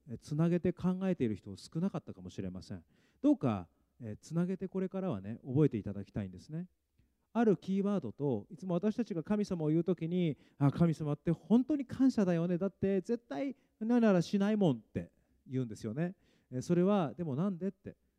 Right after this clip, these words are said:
それは一見するとね、この表現が嫌いだといった人は特に覚えてください。もし神に妬むという要素がなければ、さっき言った罪、人間のやらしさ全部を除いた妬みですよ。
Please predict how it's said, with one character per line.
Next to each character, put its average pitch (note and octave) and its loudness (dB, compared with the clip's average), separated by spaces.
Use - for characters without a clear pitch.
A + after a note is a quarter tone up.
そ C#3 -8
れ C3+ 0
は C#3+ 2
一 D3+ 2
見 G#3 4
す A3 -2
る A3 2
と C3+ 0
ね、 D#3 -2
こ E3 -4
の E3+ 2
表 F#3+ 6
現 F#3 -4
が D#3 -2
嫌 F3 -2
い G#3 -2
だ A#3 0
と - -4
い F3 0
っ - -18
た - -10
人 E3+ -10
は D#3+ -6
特 A#3 -4
に A3+ -2
覚 D#3 2
え - 0
て E3+ -4
く A#2 -6
だ G#2 -4
さ G2+ -6
い。 F#2 -8
も C#4+ 6
し - 4
神 C#4 0
に E3+ 0
妬 D3 8
む C4 8
と D3+ 2
い A#2 2
う A#2+ 2
要 D#3+ 8
素 C3 -2
が C3+ 0
な D3 4
け F3 6
れ G#2 2
ば、 E2 -18
さ F#3+ 2
っ F3+ 4
き D3 -8
言 - -
っ - -10
た C3+ -2
罪、 G#3 4
人 F#3 4
間 A3+ 6
の A3 6
や A3 8
ら A3+ 6
し - -6
さ E3+ 4
全 C4+ 4
部 A3+ 8
を F3+ 10
除 D#3 4
い F3 2
た G#3+ 2
妬 C#3+ 6
み C3+ 2
で A2 -2
す - -6
よ。 G#3 4